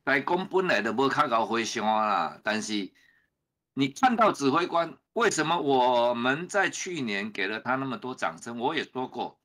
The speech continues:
陈时中你也辛苦过了啊，那功成身退吧。你不要再硬盯，你硬盯的话，你会把整个台湾的经济成长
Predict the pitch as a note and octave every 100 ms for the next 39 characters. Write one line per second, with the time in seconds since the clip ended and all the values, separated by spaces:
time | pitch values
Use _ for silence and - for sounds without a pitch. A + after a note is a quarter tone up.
0 | _ _ _ _ _ _ _ - E3+ F3
1 | D3+ E3 E3 C3+ G2+ G2 G2 G2+ G2+ _
2 | _ A2+ G#2 D#3+ D#3 F2+ - C3 F#2 -
3 | _ _ _ F#2+ F2+ C#2+ - _ _ _
4 | - C#3 A#2+ G#2 - D#3+ E3+ - A2 B2
5 | C3+ B2 C#3 G2 - - _ _ _ _
6 | _ _ _ - B2 A2+ D3+ E3+ E3+ D#3+
7 | E3 C3 - C3 C#3 A#2+ - A#3+ G3+ -
8 | F#3+ F#3 D#3 F3 C#3+ G#2+ B2+ D3 A#2+ G2
9 | F#2 - F#2 F2+ G#2 - F#2+ A#2 C3 C3+
10 | C3+ G#2 F#2 C3 B2+ B2+ A2 F#2+ A2+ F#2
11 | D#2